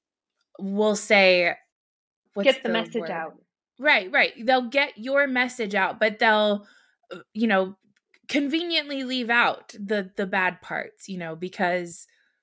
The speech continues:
Speaker 1: they'll see it, they'll know it's there, they just won't report on it. And that's what's really frustrating and disappointing. It's
Speaker 2: And
Speaker 1: just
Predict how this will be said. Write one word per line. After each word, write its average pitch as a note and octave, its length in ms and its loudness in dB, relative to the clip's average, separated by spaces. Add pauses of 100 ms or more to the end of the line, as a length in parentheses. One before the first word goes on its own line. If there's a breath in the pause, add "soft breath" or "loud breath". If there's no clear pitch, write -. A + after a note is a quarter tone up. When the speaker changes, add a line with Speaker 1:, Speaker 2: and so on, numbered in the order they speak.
(180)
Speaker 1:
they'll B3+ 160 6
see D#4+ 320 2
it, A3 300 4
they'll A3+ 180 4
know A#3 220 4
it's B3 200 0
there, A#3+ 280 2
they F#3 140 -4
just F#3 240 -8
won't F#3 160 0
report - 360 0
on F3 160 0
it. F3+ 140 -2
And G#3 120 2
that's C4+ 260 4
what's - 160 -4
really A3 420 2
frustrating F#3 600 -2
and D#3+ 120 -10
disappointing. - 680 -12 (360 loud breath)
It's A#3+ 160 4
Speaker 2:
And A#3 80 2
Speaker 1:
just A3 260 -4